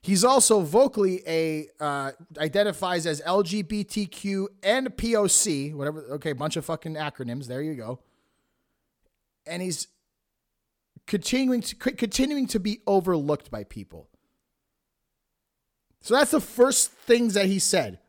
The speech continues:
"I'm talented. I'm L G B T Q. I'm a person of color." And people keep overlooking me. And the last thing he says is, "Maybe I haven't been putting in the work like I should have been,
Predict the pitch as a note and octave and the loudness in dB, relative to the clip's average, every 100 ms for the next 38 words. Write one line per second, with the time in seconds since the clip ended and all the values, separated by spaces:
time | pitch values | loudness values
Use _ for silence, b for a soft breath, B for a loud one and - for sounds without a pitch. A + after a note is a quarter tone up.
0 | _ _ _ - D#3 A3 B3 A#3+ G3+ F#3+ | _ _ _ -14 4 8 10 8 6 6
1 | F3+ E3+ - _ _ _ _ - E3+ G#3 | 6 2 -6 _ _ _ _ 0 8 10
2 | F#3+ G3 G3+ G3 E3+ G#3 G#3 G3 G3+ G3 | 8 6 4 2 -2 2 4 6 4 2
3 | F#3+ - F#3+ F#3 F#3 - b b b - | -2 2 4 4 2 -2 b b b -2
4 | G3+ G3 - F#3+ E3+ E3+ F3 C#3 A#2 A2+ | 2 2 2 4 4 4 2 -2 -4 -6
5 | _ _ _ A#3 G#3+ G3 G3+ C#4 E4 - | _ _ _ 6 8 8 10 12 10 8
6 | C#4+ A#3+ A3 - A#3+ G3 F3+ F#3 F3+ F3 | 6 6 6 8 8 8 6 4 4 4
7 | - - _ _ _ _ _ _ _ _ | 2 0 _ _ _ _ _ _ _ _
8 | _ E3+ B3+ D#4 F4 E4 B3 G3 E3 A3+ | _ 4 8 10 10 10 10 6 8 8
9 | A#3 A#3+ G3 G#3 - - A3 A3+ G#3+ G3+ | 8 4 4 4 4 6 8 6 6 6
10 | E3 D3 F#3 G3+ F3 E3+ E3 D3+ - F#3 | 4 6 8 8 6 4 4 2 6 6
11 | F3 B2 C3+ B2+ B2 | 6 2 0 0 -2